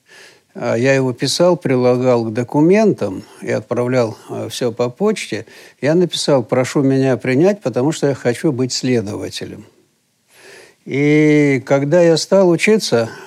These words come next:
э, на юрфаке, со второго курса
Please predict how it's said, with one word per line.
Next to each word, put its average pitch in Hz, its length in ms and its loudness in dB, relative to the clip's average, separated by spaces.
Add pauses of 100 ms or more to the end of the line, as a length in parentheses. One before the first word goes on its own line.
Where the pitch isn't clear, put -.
(240)
э, 117 320 -6 (180)
на 117 180 -6
юрфаке, 117 720 -6 (540)
со - 220 -6
второго 156 560 2 (400)
курса 170 560 0